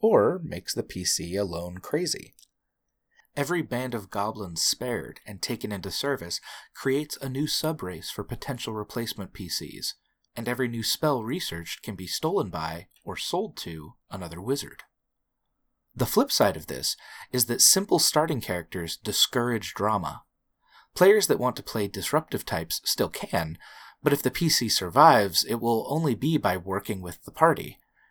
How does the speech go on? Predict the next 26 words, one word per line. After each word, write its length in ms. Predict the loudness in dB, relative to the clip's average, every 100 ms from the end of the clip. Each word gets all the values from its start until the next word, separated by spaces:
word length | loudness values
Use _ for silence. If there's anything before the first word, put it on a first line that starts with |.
| _
and 160 | -4 0
they 120 | 4
have 300 | 8 6 6
no 280 | -4 0 0
elaborate 520 | 2 2 4 2 -2
backstory 800 | -2 -2 0 -2 -2 -4 -6 -8
to 80 | -8
justify 640 | -2 -2 -2 -2 0 0
acting 360 | 0 -2 -6 -8
like 200 | -10 -10
a 60 |
jerk. 420 | -4 -2 -2 -6 -20 _ _ -20 -20 -20 -8 0
If 160 | 2
they 120 | 2
develop 420 | 2 4 4 2 2
backstory 600 | 0 0 2 2 2 0
in-game 760 | -8 -8 -2 0 2 -2 -4
of 200 | -8 -6
the 60 | -2
sort 280 | 0 -2
that 120 | -4 -6
can 140 | -8
derail 340 | -6 -6 -8
play, 560 | -6 0 0 0 -4 -10 -16 _ _ _ -12
insanity 880 | -4 2 4 2 -2 -6 -6 -6 -6
or 240 | -10